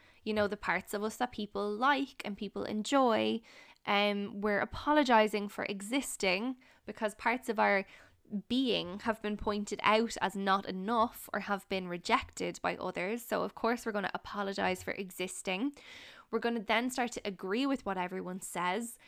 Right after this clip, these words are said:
But when we start to agree with what everyone says, we start to agree with the bad stuff also. So somebody might say you're weird and you might agree. Um,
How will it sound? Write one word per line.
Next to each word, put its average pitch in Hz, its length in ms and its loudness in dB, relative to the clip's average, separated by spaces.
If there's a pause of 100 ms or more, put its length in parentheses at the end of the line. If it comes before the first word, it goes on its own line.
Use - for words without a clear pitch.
(220)
But 214 140 2
when 214 180 4
we 214 80 2
start 208 260 0
to 190 120 -6
agree 202 460 0
with 220 180 2
what 196 140 0
everyone 190 420 -4
says, 294 540 4
we 220 100 0
start 214 280 0
to 226 160 0
agree 180 300 0
with 185 160 -4
the 208 60 -6
bad 269 320 4
stuff 196 400 0
also. 190 640 2
So 208 140 -6
somebody 214 340 -4
might 202 260 -4
say 185 120 0
you're 196 220 0
weird 208 560 2
and 196 280 0
you 190 100 -2
might 196 300 0
agree. 180 560 -2 (520)
Um, 208 500 6